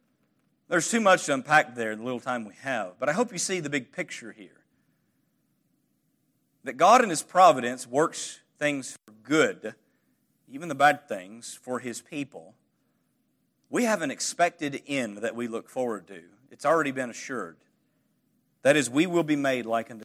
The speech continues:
Christ, glorified. And in between all of that, understand, all these things that Paul notes here,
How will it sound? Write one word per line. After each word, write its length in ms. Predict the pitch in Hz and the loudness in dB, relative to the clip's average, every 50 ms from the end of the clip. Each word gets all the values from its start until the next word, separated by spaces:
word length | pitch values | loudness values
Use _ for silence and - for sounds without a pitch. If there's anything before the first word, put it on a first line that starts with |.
| _ _ | _ _
Christ, 440 | - 117 101 92 85 85 - - - | -6 -4 -4 -4 -6 -10 -18 -18 -14
glorified. 600 | 120 117 120 120 117 107 - - 107 92 87 80 _ _ _ _ _ _ _ _ _ _ _ _ _ _ _ _ _ _ _ _ _ _ _ _ _ - - _ _ _ | -8 -4 -4 -2 -4 -4 -6 -10 -14 -14 -14 -16 _ _ _ _ _ _ _ _ _ _ _ _ _ _ _ _ _ _ _ _ _ _ _ _ _ -20 -20 _ _ _
And 100 | 110 117 | -2 2
in 140 | 160 233 277 | 2 6 6
between 420 | 311 247 - 285 339 359 349 311 | 6 6 8 10 12 12 12 12
all 240 | 233 180 165 156 147 | 10 10 10 8 8
of 60 | 135 | 4
that, 80 | 117 - _ _ _ - | 0 -6 _ _ _ -6
understand, 680 | 226 247 247 240 - - 269 269 233 175 131 110 - _ _ _ _ _ _ _ _ _ _ _ _ - | -2 0 2 2 6 8 8 8 8 6 4 2 -4 _ _ _ _ _ _ _ _ _ _ _ _ 4
all 200 | - 160 220 302 | 12 12 12 12
these 240 | 330 330 302 240 - | 12 12 8 8 12
things 260 | - 262 269 277 247 | 12 12 12 12 10
that 120 | 208 - - | 6 2 6
Paul 340 | - 240 262 277 285 277 262 | 10 12 12 12 12 12 12
notes 380 | 254 262 269 269 262 - - | 12 12 12 12 12 10 2
here, 300 | - 170 139 120 104 - | 2 2 2 2 0 -6